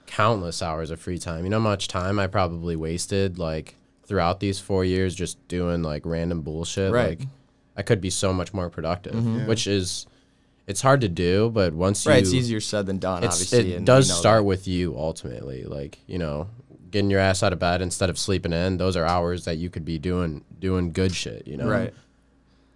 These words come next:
Speaker 1: And I,
Speaker 2: And,
Speaker 1: I
Speaker 2: yeah.
Speaker 1: think something that needs to be emphasized in college especially is your sleep schedule. Like, that,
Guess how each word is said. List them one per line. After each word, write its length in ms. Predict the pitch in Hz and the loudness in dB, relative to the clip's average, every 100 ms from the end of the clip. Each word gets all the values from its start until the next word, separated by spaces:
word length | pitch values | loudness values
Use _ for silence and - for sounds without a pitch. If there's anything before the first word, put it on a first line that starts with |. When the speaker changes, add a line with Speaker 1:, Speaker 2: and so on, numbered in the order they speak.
| _ _ | _ _
Speaker 1:
And 220 | 104 95 | 0 4
I, 80 | 90 | 4
Speaker 2:
And, 120 | 92 - | 2 2
Speaker 1:
I 80 | |
Speaker 2:
yeah. 60 | 110 | 0
Speaker 1:
think 220 | 101 156 | 4 2
something 400 | - 110 107 120 | 4 0 2 2
that 300 | 107 92 82 - _ _ _ _ | 4 4 2 -4 _ _ _ _
needs 380 | 95 98 117 117 | -2 2 2 2
to 60 | |
be 100 | 87 | -2
emphasized 880 | 85 82 82 95 82 82 82 - - _ _ | 0 -2 -4 -2 0 0 -2 -6 -12 _ _
in 200 | 92 85 | -6 -6
college 640 | - 87 95 104 78 73 | -2 4 6 6 2 -4
especially 640 | 78 - 95 95 90 85 80 | -8 0 0 2 -2 -2 -2
is 480 | 82 82 - - - _ _ _ _ _ _ _ _ | -2 -4 -6 -8 -14 _ _ _ _ _ _ _ _
your 320 | 87 82 80 | -4 -2 -2
sleep 380 | 78 - 104 113 | -4 0 2 0
schedule. 600 | - 80 73 78 76 82 - _ _ _ _ _ _ _ _ _ _ _ _ _ 92 | 0 -2 -4 -6 -6 -8 -12 _ _ _ _ _ _ _ _ _ _ _ _ _ -8
Like, 300 | 85 76 - | -6 -6 -2
that, 240 | 90 78 | -2 -2